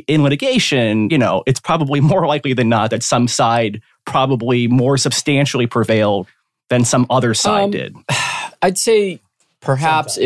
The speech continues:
Speaker 2: if you get to judgment or there's significant negative rulings,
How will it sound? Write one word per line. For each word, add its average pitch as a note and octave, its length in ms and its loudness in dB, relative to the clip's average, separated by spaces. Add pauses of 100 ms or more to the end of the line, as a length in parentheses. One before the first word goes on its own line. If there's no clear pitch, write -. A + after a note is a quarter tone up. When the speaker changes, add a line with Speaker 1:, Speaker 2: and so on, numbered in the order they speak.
Speaker 2:
if - 60 -8
you A#2+ 120 2
get B2+ 380 0
to G2+ 160 0 (200)
judgment D3 840 -2 (420)
or A#2 140 2
there's G#2+ 220 2
significant A#2+ 680 0
negative G#2 360 0
rulings, F#2+ 800 -2